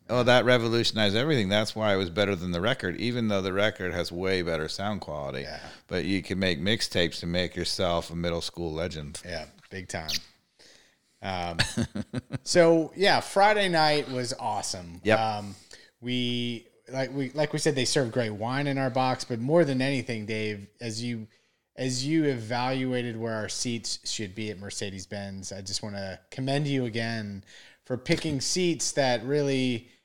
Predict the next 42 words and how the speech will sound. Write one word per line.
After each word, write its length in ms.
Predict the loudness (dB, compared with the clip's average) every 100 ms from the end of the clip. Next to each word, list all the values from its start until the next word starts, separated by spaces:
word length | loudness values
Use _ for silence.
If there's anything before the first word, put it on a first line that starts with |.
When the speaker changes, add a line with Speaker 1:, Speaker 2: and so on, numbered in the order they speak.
| _
Speaker 2:
at, 140 | -8 -4
at 260 | -4 -2
midfield 580 | 0 -2 0 2 2 0
can 200 | -4 -2
give 160 | -2 -2
us 180 | -2 0
really 300 | 2 2 0
a 160 | -4
great 360 | -2 0 0 -2
run 200 | -4 -4
of 80 | -4
play, 360 | -2 -2 -2
right? 240 | -2 -4 -4
Kind 160 | -6
of 120 | -4
in 140 | -6 -6
the, 220 | -6 -8 -12 -20 -4
the 80 | 0
level 320 | 2 0 0
two 320 | -2 0 2
section, 480 | 2 0 0 -2 -4
you 100 | -4
really 240 | -2 -2 -2
get 140 | -4
a 60 | -4
good 500 | -4 -4 -4 -8 -14 _ _ _ _
sense 440 | -4 0 0 0
of 100 | -4
how 560 | 0 0 2 0 -2 -6 _ _ _
people 320 | -4 0 2
are 120 | 2
working 380 | 4 0 0 -4
off 280 | -2 -4 -2
the 80 | 2
ball. 500 | 6 6 6 2 -8 _ -4
Speaker 1:
Yep. 260 | 0 0 0
Speaker 2:
Um, 480 | -2 -2 -4 -8 -12 _ _ _ _ _ _ _ -20 -6
do 120 | 0
you 280 | 2 2 0
think 420 | 0 0 0 0
this 200 | -2 0
is 260 | 0 0